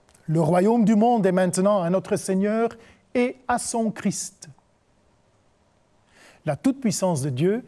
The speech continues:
se manifeste dans le monde au travers ceux qui vivent l'évangile de Jésus qui est avec eux maintenant. Ainsi, le livre qui semble présenter le portrait le plus transcendantant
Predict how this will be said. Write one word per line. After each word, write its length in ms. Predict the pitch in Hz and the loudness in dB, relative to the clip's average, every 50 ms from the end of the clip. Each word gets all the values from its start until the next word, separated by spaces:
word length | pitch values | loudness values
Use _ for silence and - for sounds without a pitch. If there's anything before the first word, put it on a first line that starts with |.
| - - - - - | -16 -20 -20 -12 -6
se 180 | - - - | -4 -2 -2
manifeste 640 | 160 151 165 165 160 139 - - 226 214 - - 170 | 0 0 0 0 0 -2 -2 -2 -2 -2 -2 -2 -2
dans 180 | 151 170 160 | -2 0 0
le 80 | 156 156 | 0 0
monde 480 | 151 156 170 190 214 226 208 151 147 - - _ _ | 2 2 2 2 0 0 -2 -4 -6 -10 -18 _ _
au 100 | - 185 | -4 -4
travers 420 | - - - 160 143 151 175 165 - | -2 -2 -2 -2 0 0 -2 -2 -2
ceux 320 | - - - 190 214 233 | -4 -2 -2 -2 -2 -2
qui 240 | 214 - - 165 151 | -4 -6 -6 -4 -4
vivent 580 | 135 123 131 151 202 226 233 240 240 208 180 196 | -2 -2 0 0 0 2 2 0 0 0 0 0
l'évangile 880 | 180 180 175 147 165 160 156 143 139 160 196 240 262 247 226 190 165 - | 0 0 0 0 -2 -2 -2 0 2 2 4 4 4 2 2 0 -2 -4
de 220 | 147 127 127 165 | -4 -2 -2 -2
Jésus 640 | 143 127 165 165 156 143 139 160 190 220 262 285 - - - - - _ _ _ | 0 0 0 2 2 2 2 2 2 2 2 0 -2 -8 -18 -20 -20 _ _ _
qui 160 | - - 180 | -2 0 0
est 160 | 196 190 - | 0 0 0
avec 380 | 214 170 147 175 165 - - 175 | 0 0 0 -2 -2 -2 -2 -2
eux 180 | 165 160 147 131 - _ _ - | 0 -2 -4 -8 -14 _ _ -2
maintenant. 640 | 160 175 185 180 175 175 170 160 151 139 127 113 - _ _ _ _ _ _ _ _ _ _ _ _ _ _ _ _ _ _ _ _ _ _ _ _ _ _ _ _ _ _ _ _ _ _ _ _ _ _ | 0 0 0 0 0 -2 -2 -2 -2 -4 -8 -12 -18 _ _ _ _ _ _ _ _ _ _ _ _ _ _ _ _ _ _ _ _ _ _ _ _ _ _ _ _ _ _ _ _ _ _ _ _ _ _
Ainsi, 320 | - 147 135 - - 254 262 | -6 -4 -2 0 0 0 2
le 100 | 202 165 | 2 2
livre 360 | 151 196 240 208 156 156 156 | 2 2 0 0 0 -2 -2
qui 240 | 139 - - 160 127 | -2 -2 -2 -2 -2
semble 400 | - - 165 160 156 127 143 143 | -2 -2 -2 -2 0 -2 -2 -4
présenter 680 | - - 202 196 165 180 156 - - 180 170 151 151 - | -2 0 0 2 2 0 0 0 0 0 0 0 -2 -4
le 140 | 165 151 147 | -4 -4 -4
portrait 400 | - - 156 - - - 196 185 | -2 -4 -6 -6 -4 -2 0 0
le 100 | 165 151 | 0 -2
plus 300 | - - - 185 190 147 - - | -4 -2 -2 -2 -2 -2 -4 -10
transcendantant 1300 | - - 254 294 311 294 - - - 254 254 254 254 240 233 233 226 214 214 - - 185 151 135 - | -6 -2 -2 0 0 -2 -4 -8 -8 -8 -6 -6 -6 -4 -4 -4 -6 -6 -6 -4 -4 -4 -4 -6 -10